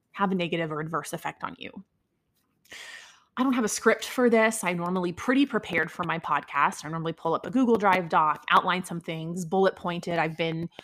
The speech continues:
pretty open on here before that when I first started podcasting, I would <laughs> literally type it word for word almost, 'cause I didn't really trust myself to remember everything I wanted to say.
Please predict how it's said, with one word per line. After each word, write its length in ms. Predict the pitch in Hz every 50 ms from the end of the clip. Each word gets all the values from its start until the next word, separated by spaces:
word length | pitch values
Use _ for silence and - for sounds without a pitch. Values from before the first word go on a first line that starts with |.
| - - - - - - _ _ _ _
pretty 220 | - 285 269 277 -
open 240 | 202 196 202 214 202
on 120 | - -
here 180 | 170 196 185 170
before 480 | 180 175 - - - 170 160 160 170
that 160 | 165 151 -
when 100 | 160 151
I 60 | 147 151
first 480 | - - 202 185 170 - - - -
started 380 | - - - 143 147 147 151 -
podcasting, 720 | - - 151 143 - - 147 147 - - - 160 165 156
I 60 | 160
would 220 | 160 160 160 160 165 - -
<laughs> 120 | 185 165 214
literally 520 | 202 202 196 202 185 180 170 170 165 160
type 320 | - - - 165 160 -
it 120 | 143 - 160
word 200 | 180 185 175 -
for 160 | - 170 160
word 240 | 151 160 151 156 151
almost, 400 | - - 151 151 147 156 - -
'cause 100 | - 160
I 40 | 160
didn't 220 | 165 160 165 -
really 380 | 156 160 156 156 151 147 - - -
trust 300 | - - 151 - - 156
myself 380 | 147 156 - - 151 156 - -
to 120 | - 160
remember 500 | 165 160 160 160 151 151 147 147 147 - - _ _ _ _
everything 360 | 180 196 220 220 226 220 208
I 40 | 208
wanted 220 | 202 190 185 190
to 80 | 185 196
say. 340 | - 302 302 - - -